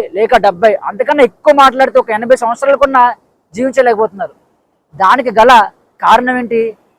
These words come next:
అంటే ఇంతకు ముందు మనం చెప్పుకున్నట్లుగా అధికంగా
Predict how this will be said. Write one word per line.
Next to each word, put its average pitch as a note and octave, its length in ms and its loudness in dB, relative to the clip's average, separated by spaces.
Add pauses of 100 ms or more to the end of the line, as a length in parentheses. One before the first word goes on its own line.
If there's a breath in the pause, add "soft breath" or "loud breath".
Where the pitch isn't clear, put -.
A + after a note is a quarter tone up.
(220)
అంటే A3+ 240 0 (220)
ఇంతకు G#3 280 -12
ముందు B3 220 -4
మనం B3+ 160 -2
చెప్పుకున్నట్లుగా A3+ 640 -2 (560)
అధికంగా A#3+ 420 0